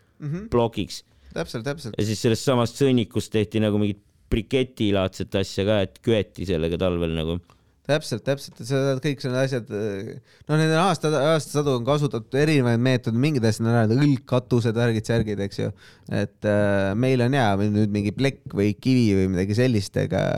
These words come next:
Speaker 1: aga nagu, noh, seda, seda,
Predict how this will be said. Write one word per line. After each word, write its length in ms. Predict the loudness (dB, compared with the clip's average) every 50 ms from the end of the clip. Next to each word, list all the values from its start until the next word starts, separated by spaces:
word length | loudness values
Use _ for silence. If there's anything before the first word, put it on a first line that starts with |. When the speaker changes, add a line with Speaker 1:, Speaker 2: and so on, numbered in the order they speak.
| -2 -4 -4
Speaker 1:
aga 180 | -4 -4 -2 -2 -2 -4 -4 -6 -8 -12 -14 _ _ _ -6
nagu, 340 | -2 -2 -2 -2 -2 -2 -2 -2 -2 -4 -6 -8 _ _ _ _ _ _ _ _ _ _ 0
noh, 160 | 0 0 0 0 -8 _ _ _ _ _ _ _ -20 _ _ _ -20 -16 -4
seda, 420 | 0 0 2 4 4 4 4 2 2
seda, 240 | 2 2 2 4